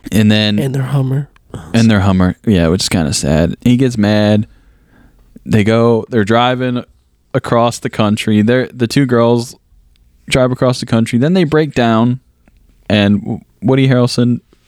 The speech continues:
Speaker 1: Columbus and Tallahassee go to the, this house where they find another Hummer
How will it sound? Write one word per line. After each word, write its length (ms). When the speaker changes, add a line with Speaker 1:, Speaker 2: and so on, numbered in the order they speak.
Speaker 1:
Columbus 440
and 180
Tallahassee 580
go 400
to 220
the, 300
this 160
house 460
where 100
they 100
find 460
another 360
Hummer 320